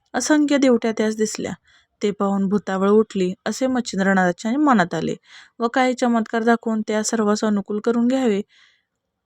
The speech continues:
असा त्यांनी विचार केला. मग त्याने लागलीच स्पर्शास्त्राची योजना केली. त्या अस्त्राचा अद्भुत भ-, शक्तीच्या प्रभावाने सर्व भुतावळ तेथे खिळून राहिली.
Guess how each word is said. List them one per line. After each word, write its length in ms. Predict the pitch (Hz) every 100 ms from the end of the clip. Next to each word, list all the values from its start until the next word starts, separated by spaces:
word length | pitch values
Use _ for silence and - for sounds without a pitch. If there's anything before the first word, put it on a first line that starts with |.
| -
असा 240 | 247 277
त्यांनी 280 | 262 226 247
विचार 300 | 311 - 170
केला. 220 | 170 160 170 -
मग 140 | 185 175
त्याने 280 | 185 180 185
लागलीच 340 | 175 175 175 208 - - _ _
स्पर्शास्त्राची 880 | - - 269 - 254 - 254 240 247
योजना 320 | 233 196 190
केली. 300 | 190 190 165 160 _ _ _ _ _ -
त्या 140 | 208
अस्त्राचा 560 | 208 202 - 202 - 202 -
अद्भुत 480 | 202 - 185 180 233 -
भ-, 260 | 196 202 190 _
शक्तीच्या 540 | - 208 - 196 214
प्रभावाने 600 | - 208 208 233 247 196
सर्व 300 | 202 254 254
भुतावळ 500 | 233 214 - 196 202 202
तेथे 260 | 202 233 302 - - - -
खिळून 280 | 254 233
राहिली. 240 | 214 190